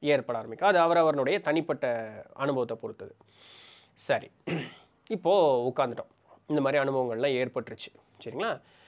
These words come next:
ஏற்படலைனாலும் கூட நீங்க தியானத்துல உட்கார்ந்துட்டீங்க,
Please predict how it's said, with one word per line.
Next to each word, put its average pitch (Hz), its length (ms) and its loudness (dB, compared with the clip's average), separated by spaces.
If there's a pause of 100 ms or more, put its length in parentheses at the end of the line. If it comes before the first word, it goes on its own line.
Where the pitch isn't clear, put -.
(300)
ஏற்படலைனாலும் 165 1200 6
கூட 127 280 0 (1080)
நீங்க 139 160 -2
தியானத்துல 147 380 2
உட்கார்ந்துட்டீங்க, 147 500 2